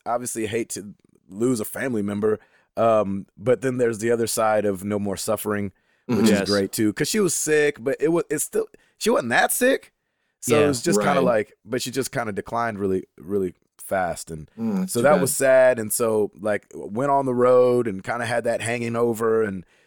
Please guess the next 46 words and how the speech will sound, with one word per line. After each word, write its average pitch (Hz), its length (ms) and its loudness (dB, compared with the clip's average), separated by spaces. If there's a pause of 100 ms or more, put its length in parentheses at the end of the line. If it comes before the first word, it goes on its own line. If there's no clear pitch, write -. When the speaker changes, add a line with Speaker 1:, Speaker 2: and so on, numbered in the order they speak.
(140)
Speaker 1:
came 120 240 -4
home 113 360 -2
and 101 100 -4
then 104 120 -2
had 110 100 -2
to 107 80 -2
do 107 140 -2
the 104 80 -2
visitation 104 600 -6
on 107 100 -6
Monday. 104 640 0
And 95 140 -4
then, 95 260 -6 (100)
uh, 110 40 0 (220)
the - 0 -
Speaker 2:
Mm-hmm. 104 100 2
Speaker 1:
funeral 98 440 -4
was 90 160 -6
yesterday. 92 480 -2 (640)
And 107 160 -4
so 107 560 0 (240)
it 131 60 2
was, 135 220 4 (140)
it 147 100 -2
was 147 220 -2
one 175 220 -2
of 180 40 -2
those 160 140 0
things 160 280 -6
where 143 100 2
it - 40 2
was 127 120 -2
weird 165 200 0
because 139 240 -4
we've 120 200 -4
been, 131 200 -2
like, 107 200 -2
living 127 460 0
for - 160 -8
me 117 160 -4
to 113 80 -2
get 110 140 -4
off 110 160 -2
the 101 100 -2
road, 113 320 2
like, 104 260 -2